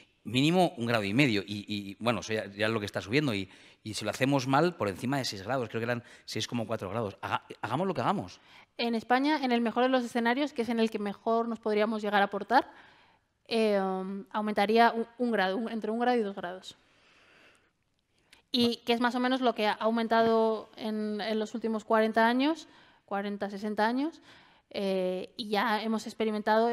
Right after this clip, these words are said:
Speaker 2: hay treinta y dos millones de personas afectadas por el cambio climático, con lo cual, aunque nos portásemos súper bien, eh, seguiríamos viendo consecuencias.
Speaker 1: Y la temperatura máxima, que es, es especialmente insoportable, subirá más. Y habrá más días de calor, esto decía,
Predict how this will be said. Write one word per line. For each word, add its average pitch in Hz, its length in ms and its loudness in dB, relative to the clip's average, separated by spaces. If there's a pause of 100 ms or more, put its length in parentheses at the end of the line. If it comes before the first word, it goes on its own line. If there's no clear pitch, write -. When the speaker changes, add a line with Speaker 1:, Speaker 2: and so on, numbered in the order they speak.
(120)
Speaker 2:
hay 226 120 -4
treinta 240 160 -2
y 208 40 2
dos 220 100 0
millones 220 280 -2
de 220 80 -4
personas 233 340 -4
afectadas 214 340 -2
por 214 120 -2
el 208 60 -4
cambio 214 200 -4
climático, 247 420 -2
con 208 140 -2
lo 214 80 0
cual, 254 320 8 (120)
aunque 240 240 0
nos 233 80 -4
portásemos 277 540 -2
súper 262 220 0
bien, 294 340 0 (300)
eh, 214 680 -2
seguiríamos 214 720 -4 (100)
viendo 202 720 -4
consecuencias. 196 680 -14 (300)
Speaker 1:
Y 127 60 -4
la 113 100 2
temperatura 101 380 -2
máxima, 165 460 -2 (580)
que 82 340 -8
es, 78 340 -14
es 92 80 -12
especialmente 87 1080 -8 (260)
insoportable, 104 480 -2
subirá 101 260 -4
más. - 320 -2 (480)
Y 113 80 -6
habrá 104 180 0
más 127 160 4
días 110 180 0
de 107 100 -2
calor, 156 240 6
esto 127 140 -2
decía, 123 260 -2